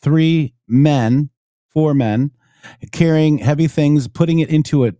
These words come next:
struggling with weight, you know, lifting the tailgate onto the tailgate,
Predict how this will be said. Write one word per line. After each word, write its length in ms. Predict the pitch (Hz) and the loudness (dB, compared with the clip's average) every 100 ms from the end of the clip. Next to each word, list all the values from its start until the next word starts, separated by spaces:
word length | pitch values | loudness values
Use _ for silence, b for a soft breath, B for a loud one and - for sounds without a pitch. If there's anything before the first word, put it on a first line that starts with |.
| - | -14
struggling 520 | - 160 156 151 135 | -4 -2 0 0 0
with 200 | 127 - | 0 -2
weight, 320 | 135 160 139 - | -2 -2 -4 -4
you 160 | 143 127 | 0 0
know, 60 | |
lifting 320 | 117 131 156 | 0 0 0
the 60 | 135 | 0
tailgate 460 | 151 135 131 123 123 | 0 -2 0 -2 -2
onto 220 | 127 135 | 0 0
the 80 | 127 | 0
tailgate, 460 | 143 139 117 110 | -2 0 -2 -2